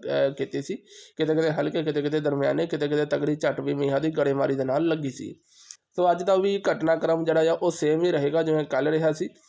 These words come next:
ਅੱਜ ਸਵੇਰ ਤੋਂ ਲੈ ਕੇ ਦੁਪਹਿਰ ਤੱਕ ਜੇਕਰ ਧੁੱਪ ਲੱਗ ਜਾਂਦੀ ਹੈ, ਜਿਹੜੀ ਕਿ ਲੱਗ ਰਹੀ ਹੈ ਤੇ ਲੱਗੇਗੀ ਵੀ, ਲੱਗਣ ਦੇ ਆਸਾਰ ਵੀ ਜਿਹੜੇ ਬਣੇ ਹੋਏ ਨੇ।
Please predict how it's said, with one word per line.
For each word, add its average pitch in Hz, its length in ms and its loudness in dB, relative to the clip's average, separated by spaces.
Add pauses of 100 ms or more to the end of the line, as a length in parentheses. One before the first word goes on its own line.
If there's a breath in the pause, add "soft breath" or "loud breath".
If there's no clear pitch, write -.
(340 loud breath)
ਅੱਜ 160 140 0
ਸਵੇਰ 170 420 2
ਤੋਂ 170 100 -2
ਲੈ 165 80 2
ਕੇ 170 100 -2
ਦੁਪਹਿਰ 160 300 0
ਤੱਕ 165 160 0
ਜੇਕਰ 160 260 0
ਧੁੱਪ 160 260 -2
ਲੱਗ 143 180 2
ਜਾਂਦੀ 147 320 0
ਹੈ, 165 60 2
ਜਿਹੜੀ 151 240 0
ਕਿ 160 100 0
ਲੱਗ 143 260 2
ਰਹੀ 143 200 2
ਹੈ 175 80 2
ਤੇ 185 100 0
ਲੱਗੇਗੀ 147 420 0
ਵੀ, 170 140 4
ਲੱਗਣ 147 320 0
ਦੇ 143 80 2
ਆਸਾਰ 139 360 2
ਵੀ 139 120 -6
ਜਿਹੜੇ 143 180 0
ਬਣੇ 143 200 2
ਹੋਏ 147 180 0
ਨੇ। 156 140 -4